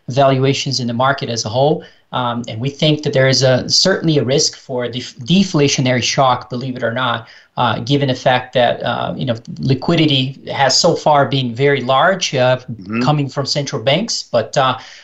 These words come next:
Speaker 1: uh, certainly we are, uh, we are in a, in a moment where the Federal Reserve is trapped. Um,
Speaker 2: Mm-hmm.
Speaker 1: and so what are they gonna do? Uh, there's a, a, a possibility of taking the, the, the path of least, least resistance, which would be the inflationary side. And so we have an inflationary,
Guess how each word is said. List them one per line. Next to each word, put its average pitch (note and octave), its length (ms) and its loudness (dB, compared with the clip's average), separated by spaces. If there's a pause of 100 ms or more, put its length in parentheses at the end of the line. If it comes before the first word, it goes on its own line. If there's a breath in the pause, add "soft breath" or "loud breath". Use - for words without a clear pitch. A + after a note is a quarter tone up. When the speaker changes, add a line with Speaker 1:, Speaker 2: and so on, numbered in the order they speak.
(120)
Speaker 1:
uh, B2 380 2 (100)
certainly - 680 0
we C#3+ 240 2
are, C3+ 300 4
uh, C#3 220 0
we C#3+ 140 -2
are C#3+ 80 2
in C3+ 120 -2
a, B2+ 200 -8
in C#3+ 120 -2
a C3+ 60 0
moment D3+ 420 2
where B2+ 100 0
the A#2+ 80 -8
Federal D#3 240 -2
Reserve C3 280 -6
is - 100 -6
trapped. A2 480 -2 (360 loud breath)
Um, A#2 280 -4
Speaker 2:
Mm-hmm. B2+ 80 -6
Speaker 1:
and A#2+ 160 -6
so B2+ 360 2
what D3 320 0
are D#3+ 80 4
they C#3+ 100 0
gonna C3 260 0
do? E3+ 400 0
Uh, A#2+ 240 -2
there's A#2+ 340 0
a, A#2+ 180 2 (300 loud breath)
a, B2+ 300 4
a C#3+ 60 4
possibility D3 640 0
of C3+ 120 -6
taking C#3+ 400 -4
the, B2 240 -6 (300 loud breath)
the, B2+ 140 0
the B2 160 -2
path C#3+ 340 2
of A#2+ 140 -4
least, C3+ 400 0
least C#3 340 2
resistance, C#3+ 720 -2
which C#3+ 280 -8
would D3 160 -2
be C3 140 -2
the C3 80 -4
inflationary C3 720 -2
side. A#2 400 0
And A#2 100 -6
so C3+ 180 0
we B2+ 120 -2
have C3+ 220 0
an B2+ 120 -2
inflationary, C#3+ 960 0